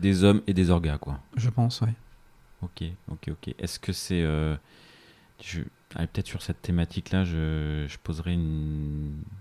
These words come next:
Speaker 1: peut-être une petite dernière question avant de faire un petit fast-forward vers de, vers Deco et Decra. Euh, tes expériences su-, suivantes. Euh, le, euh,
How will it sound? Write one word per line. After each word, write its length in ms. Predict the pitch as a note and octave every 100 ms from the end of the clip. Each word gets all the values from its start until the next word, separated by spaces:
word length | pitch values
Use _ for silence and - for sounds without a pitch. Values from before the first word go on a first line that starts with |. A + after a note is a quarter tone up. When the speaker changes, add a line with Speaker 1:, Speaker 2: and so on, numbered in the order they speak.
| - -
Speaker 1:
peut-être 220 | G#2+ -
une 120 | D#2+
petite 180 | - -
dernière 320 | F2 E2+ F2
question 320 | - F2 - F#2+
avant 160 | E2+
de 340 | E2 D#2 D2+ C#2+ - - - - _
faire 220 | - D#2
un 60 | D#2
petit 220 | - -
fast-forward 680 | F2+ - F2+ E2 F2 F2 F2
vers 200 | E2 D#2+
de, 340 | D#2+ D#2 D2
vers 160 | D2+ E2
Deco 380 | F2+ F2+ - F#2
et 60 |
Decra. 480 | E2 E2+ - F2+ G#2+ _ - - - - -
Euh, 720 | F2+ F2 E2 D#2+ E2 D#2 D#2 D2+
tes 160 | - D2+
expériences 600 | D2 - D#2 D#2+ - D#2
su-, 200 | - -
suivantes. 520 | - - D#2+ F#2+ G#2
Euh, 120 | C2+ D#2+
le, 500 | D#2+ D#2 D#2+ D#2+ D#2 - - - - - - - _
euh, 80 | -